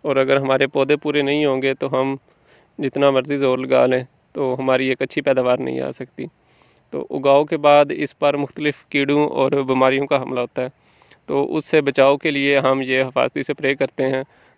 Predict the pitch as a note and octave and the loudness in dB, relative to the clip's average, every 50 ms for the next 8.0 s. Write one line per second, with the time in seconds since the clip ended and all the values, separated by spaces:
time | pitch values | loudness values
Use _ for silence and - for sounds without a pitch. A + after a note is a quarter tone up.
0 | - - C#3 C3 B2+ - C3+ C3 C#3 C3 C3 B2+ B2+ C3 - C#3+ C3+ C3 D3 D3+ | -2 2 2 2 2 0 -2 -2 0 0 0 2 2 2 2 2 2 2 2 0
1 | D3+ D3 - D3 C#3+ C#3 D3 C#3 C#3 C#3 C#3+ - - - C3+ B2+ C3 C#3 C3 C3 | 0 -2 -2 -2 -2 0 0 0 2 0 0 -4 -4 -6 -4 -4 -4 -4 -4 -4
2 | C3 B2+ C3+ B2+ - C3 B2 C3 B2+ B2+ B2+ B2+ C3+ C3+ C3 C3 - - C3+ - | -4 -4 -4 -2 -2 -2 -2 -2 -2 -2 -2 -2 -4 -6 -10 -10 -8 -10 -10 -10
3 | - C#3 C#3+ C#3 - _ _ _ _ _ _ _ _ _ _ _ _ _ _ _ | -10 -12 -14 -14 -16 _ _ _ _ _ _ _ _ _ _ _ _ _ _ _
4 | _ _ _ _ _ - - - - - - _ - - E3 D#3 D#3 D3+ D3 D#3 | _ _ _ _ _ -20 -20 -20 -20 -20 -20 _ -4 0 2 2 4 4 4 4
5 | E3+ F#3 F#3 F#3 F3 F#3 E3+ E3+ E3+ E3+ E3+ E3 E3 E3+ E3+ - F3 D#3 D#3 D#3 | 2 2 2 0 0 0 0 2 2 2 2 2 2 2 0 -2 -2 0 0 0
6 | D3+ D#3 D#3+ D#3+ D#3+ E3 E3 D#3 - - D3+ C#3 C#3 C#3 D3+ D3+ - D#3 C#3+ C#3 | 2 4 4 4 4 4 2 -4 -6 -4 2 4 6 6 4 4 2 0 2 4
7 | C#3 C3+ C3+ C3 C3 C3 C3 B2+ C3 C3 B2+ - C3 - - - C#3 C3 C3+ C3+ | 4 6 6 6 6 4 2 2 -2 -2 -2 -2 -2 -2 -2 -4 -2 0 0 0